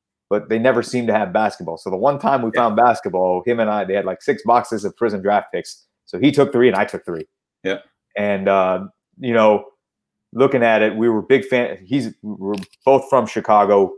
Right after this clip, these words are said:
Speaker 1: big, you know, Bulls fans.
Speaker 2: Yeah.
Speaker 1: Pat Williams was
Speaker 2: Yeah.
Speaker 1: one that we, we were, like, really excited that we both got Prism cards of.
Speaker 2: Yeah.
Speaker 1: Uh, the other one was, for me, the other one I was really, uh, thrilled about was the LaMelo, La-, LaMelo Ball one.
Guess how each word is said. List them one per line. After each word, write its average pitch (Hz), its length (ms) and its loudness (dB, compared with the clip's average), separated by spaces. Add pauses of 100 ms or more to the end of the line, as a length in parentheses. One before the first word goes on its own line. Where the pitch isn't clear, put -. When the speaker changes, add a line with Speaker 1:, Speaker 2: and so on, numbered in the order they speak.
Speaker 1:
big, 107 380 2
you 113 120 -10
know, 90 260 -6
Bulls 104 220 -2
fans. 98 380 -4 (220)
Speaker 2:
Yeah. 92 140 -14 (340)
Speaker 1:
Pat 120 200 0
Williams 107 500 0 (300)
was 95 160 -4
Speaker 2:
Yeah. 98 40 -8
Speaker 1:
one 92 300 -6 (140)
that 95 160 0
we, 104 200 0
we 95 140 -6
were, 98 480 -2
like, 95 160 2
really 104 180 2
excited 98 320 0
that 92 80 -2
we 92 80 -6
both 95 220 0
got 95 260 0 (320)
Prism 90 280 -2
cards 82 260 -8
of. 85 200 -10 (280)
Speaker 2:
Yeah. 92 240 -10 (180)
Speaker 1:
Uh, 92 300 -2 (1120)
the 117 140 4
other 117 140 6
one 110 200 4
was, 104 340 4
for - 80 -6
me, 117 480 0 (180)
the 110 100 2
other 110 120 4
one 104 140 0
I 104 40 2
was 98 120 -2
really, 107 320 0
uh, 101 220 -2 (240)
thrilled 135 240 4
about 107 260 2
was 95 100 -6
the 98 320 -8
LaMelo, 101 400 -2
La-, 107 420 -2
LaMelo 107 480 0
Ball 98 220 2
one. 82 140 -14